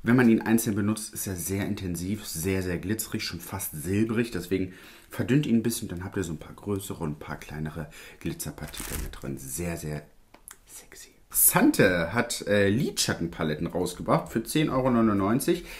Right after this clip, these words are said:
Ich muss sagen, die Oil Foundation, da freue ich mich wieder drauf auf den Herbst. Hier sieht man jetzt leider auf den Bildern nur so ein paar Farben und die sehen schon recht soft aus.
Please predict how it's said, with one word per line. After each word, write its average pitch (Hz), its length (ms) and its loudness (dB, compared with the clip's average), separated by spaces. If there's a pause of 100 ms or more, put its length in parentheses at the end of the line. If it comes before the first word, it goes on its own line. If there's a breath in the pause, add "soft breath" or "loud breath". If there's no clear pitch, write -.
(100)
Ich - 60 -2
muss 160 120 6
sagen, 165 280 6
die - 240 0
Oil 156 240 6
Foundation, 151 800 2 (180 loud breath)
da 117 80 2
freue 131 280 2
ich 175 100 -4
mich 160 180 -2
wieder 139 160 2
drauf 135 400 0
auf 110 160 -6
den 95 160 -2
Herbst. 151 460 2
Hier 120 140 2
sieht 143 200 -2
man 135 100 4
jetzt 120 200 -2
leider 120 240 2
auf 113 120 -6
den 107 200 0
Bildern 117 440 4 (360 loud breath)
nur 123 240 8
so 101 100 2
ein 95 100 0
paar 110 320 2
Farben 143 540 4 (320 loud breath)
und 113 220 6 (240 loud breath)
die 101 80 0
sehen 104 320 4
schon 110 240 2
recht 95 420 -2
soft - 680 0
aus. - 320 -8